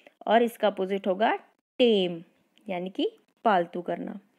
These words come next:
अब हम करेंगे डी पार्ट, complete the following phrases using a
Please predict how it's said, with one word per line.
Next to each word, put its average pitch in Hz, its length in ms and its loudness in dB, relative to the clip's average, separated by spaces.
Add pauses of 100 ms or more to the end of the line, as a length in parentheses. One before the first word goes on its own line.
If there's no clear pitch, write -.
(720)
अब 254 160 6
हम 311 140 8
करेंगे 285 380 4
डी 208 260 2
पार्ट, 175 300 -4 (100)
complete 285 340 2
the 349 140 -2
following 240 400 2
phrases 220 460 -2
using 220 380 0
a 240 100 0